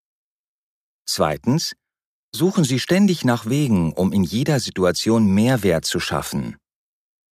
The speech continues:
Drittens, machen Sie sich darauf gefasst, langsam reich zu werden.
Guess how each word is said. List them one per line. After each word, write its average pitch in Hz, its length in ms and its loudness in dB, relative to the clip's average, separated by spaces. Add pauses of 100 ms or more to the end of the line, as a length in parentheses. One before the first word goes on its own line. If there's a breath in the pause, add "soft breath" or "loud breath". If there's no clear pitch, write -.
(640)
Drittens, 101 720 -2 (920)
machen 135 320 0
Sie 135 140 -2
sich 113 160 -4
darauf 82 300 0
gefasst, - 480 -2
langsam 87 580 0
reich 76 300 -4
zu 85 200 -4
werden. 65 420 -4